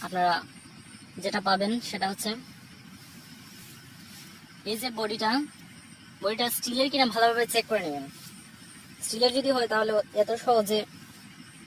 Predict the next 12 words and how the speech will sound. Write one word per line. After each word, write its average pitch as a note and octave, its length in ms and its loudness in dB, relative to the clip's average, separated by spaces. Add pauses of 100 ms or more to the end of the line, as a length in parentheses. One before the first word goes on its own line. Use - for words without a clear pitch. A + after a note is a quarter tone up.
(300)
এত G#3+ 140 0
সহজে A#3+ 420 4 (360)
কাই, A3 340 8 (1300)
এত G#3 120 2
সহজে A#3+ 480 6 (1000)
নষ্ট A3+ 340 0
হবে G3 260 6
না। C3+ 120 -4 (2750)
আপনাদেরকে A#3 460 -2
ব্রেকগুলো A3+ 520 2
খুব A#3+ 140 -4
ভালোভাবে A#3 540 0